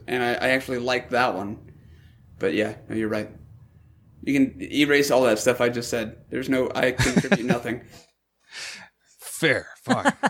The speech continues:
Speaker 2: We'll, we'll see how this works in the edit afterwards. But, uh, Werewolf, tell us, what's your choice here? I wanna, I wanna hear from you. Something that you didn't like generally, and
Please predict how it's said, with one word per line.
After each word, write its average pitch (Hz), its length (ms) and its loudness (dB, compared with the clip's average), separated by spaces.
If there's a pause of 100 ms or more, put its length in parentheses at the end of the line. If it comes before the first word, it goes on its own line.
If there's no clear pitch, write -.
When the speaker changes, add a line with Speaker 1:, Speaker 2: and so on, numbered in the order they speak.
(540)
Speaker 2:
We'll, 131 320 2
we'll 127 140 4
see 127 180 4
how 110 140 6
this 98 180 0
works 92 260 -2
in 92 60 -6
the 90 80 -4
edit 90 260 -6
afterwards. 90 480 -6 (540)
But, 110 140 4
uh, 110 240 4
Werewolf, 139 500 4 (300)
tell 139 220 4
us, - 440 2
what's 123 220 0
your 101 100 4
choice 90 360 0
here? 90 140 -2
I 90 60 -2
wanna, 95 260 -2
I 104 40 -2
wanna 98 220 -2
hear 92 260 -2
from 95 220 -8
you. 92 260 -4 (180)
Something 123 380 -2
that 117 80 4
you 113 180 4
didn't 127 300 2
like 120 280 4 (140)
generally, 120 720 6
and 104 580 0